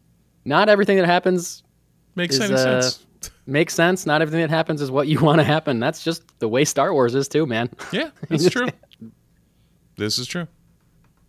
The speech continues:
Speaker 1: Uh, speaking of Star Wars things that aren't really stories, but we wanted to talk about Star Wars, The Skeleton Crew. Remember that show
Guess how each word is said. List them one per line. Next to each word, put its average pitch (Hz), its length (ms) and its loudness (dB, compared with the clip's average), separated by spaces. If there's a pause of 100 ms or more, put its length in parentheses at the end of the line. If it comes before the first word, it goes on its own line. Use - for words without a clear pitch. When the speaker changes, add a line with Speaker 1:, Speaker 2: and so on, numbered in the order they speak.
(400)
Speaker 1:
Uh, 156 400 4
speaking 220 380 2
of 196 80 6
Star 214 240 6
Wars 202 200 8
things 202 420 4
that 185 200 4
aren't 185 240 4
really 190 260 6
stories, 185 520 4
but 165 100 -2
we 175 60 4
wanted 180 180 4
to 170 80 0
talk 175 240 -2
about 175 220 4
Star 196 320 2
Wars, 196 320 4
The 180 100 4
Skeleton 190 720 0
Crew. 95 440 -6
Remember 214 260 2
that 208 200 2
show 294 460 4